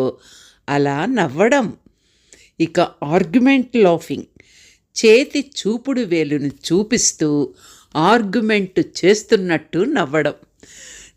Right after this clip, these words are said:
నవ్వితే నాకేంటి, చేతులు రెండు ముందుకు పెట్టి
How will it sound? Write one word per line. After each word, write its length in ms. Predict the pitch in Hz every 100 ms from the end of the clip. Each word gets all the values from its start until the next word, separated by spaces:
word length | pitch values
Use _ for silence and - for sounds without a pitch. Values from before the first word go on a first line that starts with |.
| 170 165
నవ్వితే 560 | 180 175 196 254 277 285 240
నాకేంటి, 680 | 147 160 165 240 226 240 233 226 - _ _ _ _ _
చేతులు 500 | - 175 220 311 269 247
రెండు 440 | 165 156 156 156 151 -
ముందుకు 460 | 143 139 139 156 160
పెట్టి 400 | 220 220 220 349